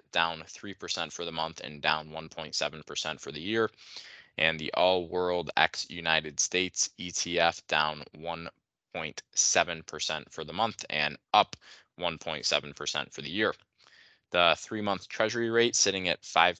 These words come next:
point six one percent, the two-year Treasury rate at five point zero three percent, and the ten-year Treasury rate at four point seven two percent. Um, so Nick, kind of, uh,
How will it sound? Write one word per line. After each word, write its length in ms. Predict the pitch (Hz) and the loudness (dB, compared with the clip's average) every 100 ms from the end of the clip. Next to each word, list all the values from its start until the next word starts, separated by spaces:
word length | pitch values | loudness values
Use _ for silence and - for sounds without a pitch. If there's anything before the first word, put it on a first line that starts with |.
| - | -8
point 300 | 95 85 - | -10 -6 -6
six 320 | 78 - - | -6 -8 -8
one 220 | 98 107 | -6 -6
percent, 640 | - 104 - 104 104 - - | -8 -6 -2 -2 -2 -6 -8
the 220 | 107 80 - | -12 -12 -8
two-year 400 | - 110 104 101 | -8 -6 -4 -4
Treasury 480 | - 98 95 95 95 | 0 -2 -2 -4 0
rate 280 | 95 92 - | 2 2 0
at 100 | 67 | -6
five 380 | - 80 80 - | 4 4 4 -2
point 300 | 87 78 58 - | -10 -10 -10 -12
zero 300 | 73 71 64 | -8 -8 -8
three 260 | - 101 | -8 -8
percent, 440 | - 90 92 90 55 | -4 -2 2 2 0
and 140 | 76 | -6
the 60 | 67 | -10
ten-year 500 | - 98 90 85 82 | -2 -2 -2 -8 -8
Treasury 480 | - 80 85 80 | -6 -6 -4 -6
rate 240 | 78 78 - | -4 -4 -2
at 180 | 71 69 | -2 -2
four 320 | - 78 78 - | -4 -6 -6 -8
point 360 | - 80 78 - - | -10 -8 -8 -12 0
seven 540 | - - 76 71 67 - _ | 4 4 4 0 -8 -14 _
two 520 | - - 85 76 67 - _ _ - | -4 -4 -4 -10 -12 -16 _ _ -8
percent. 600 | - - - - - - - - - - - - - - - - | -2 -2 -4 -6 -8 -8 -14 -16 -14 -14 -16 -16 -18 -20 -4 6
Um, 580 | 82 85 82 82 85 85 | 8 8 8 4 -6 -8
so 140 | - 113 | -6 2
Nick, 180 | 120 120 - | 2 0 -2
kind 240 | 127 135 | 2 2
of, 360 | 131 107 98 - | 2 -4 -10 2
uh, 640 | 95 95 92 92 90 87 | 6 8 8 8 6 2